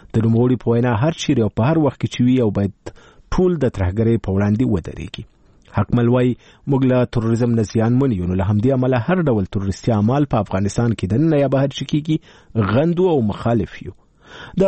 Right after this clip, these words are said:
ریپورټونو له مخې د طالبانو د مشر ملا هیبت الله ورور حافظ احمد الله تیره ورځ د پاکستان د کوټې ښار د حاجي محمد حسني په یو جومات کې د جمعې د لمانځه د ادا کولو پر مهال په چاودنه کې ووژل شو. د پاکستاني رسنیو د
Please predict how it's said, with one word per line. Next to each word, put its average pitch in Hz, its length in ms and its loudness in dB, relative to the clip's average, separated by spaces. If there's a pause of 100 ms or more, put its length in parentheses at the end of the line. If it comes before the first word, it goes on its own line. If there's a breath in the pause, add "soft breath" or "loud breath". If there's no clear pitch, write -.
(140)
ریپورټونو 180 340 0
له 170 80 2
مخې 165 260 -2
د 151 140 4
طالبانو 139 500 2
د 127 100 -2
مشر 127 260 -2
ملا 110 300 2
هیبت 101 240 -2
الله 113 360 2
ورور 110 300 2
حافظ 98 500 -2
احمد 104 320 0
الله 117 220 2
تیره 139 420 0
ورځ 143 200 0
د 139 160 -2
پاکستان 139 400 0
د 113 80 2
کوټې 151 360 -2
ښار 90 200 -2
د 95 80 -6
حاجي 113 260 0
محمد 117 480 0 (520 loud breath)
حسني 117 760 0
په 101 260 -2 (100)
یو 101 340 2
جومات 123 420 0
کې 147 240 0
د 127 180 2
جمعې 135 320 2
د 113 100 -2
لمانځه 107 520 0
د 113 80 -2
ادا 101 240 -2
کولو 147 340 2
پر 139 160 -2
مهال 156 260 2
په 110 140 -4
چاودنه 104 440 -4
کې - 200 -10
ووژل 95 300 -8
شو. - 180 -10 (1160 loud breath)
د 165 180 2
پاکستاني 139 460 0
رسنیو 131 440 0
د 113 160 0